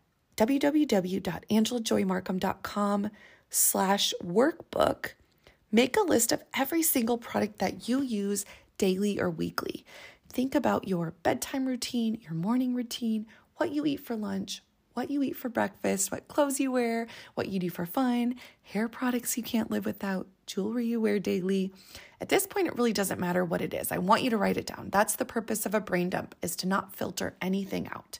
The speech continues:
Now, I want you to think about how you serve your community.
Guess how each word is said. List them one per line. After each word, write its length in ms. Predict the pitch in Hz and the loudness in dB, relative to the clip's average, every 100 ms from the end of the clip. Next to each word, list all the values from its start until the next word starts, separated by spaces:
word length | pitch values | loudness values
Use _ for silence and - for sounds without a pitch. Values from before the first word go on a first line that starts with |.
| - | -4
Now, 400 | 220 196 202 311 - | 2 2 2 0 0
I 80 | |
want 180 | 240 226 | 0 0
you 100 | 220 | -2
to 80 | 202 | -4
think 280 | - 190 196 | -2 -2 0
about 300 | 214 208 - | -2 -2 -4
how 280 | - - 196 | -10 -2 0
you 180 | 226 320 | 4 4
serve 360 | - 202 196 | 4 2 0
your 100 | 196 180 | -2 -4
community. 640 | - 185 180 - - | -2 -2 0 -2 -6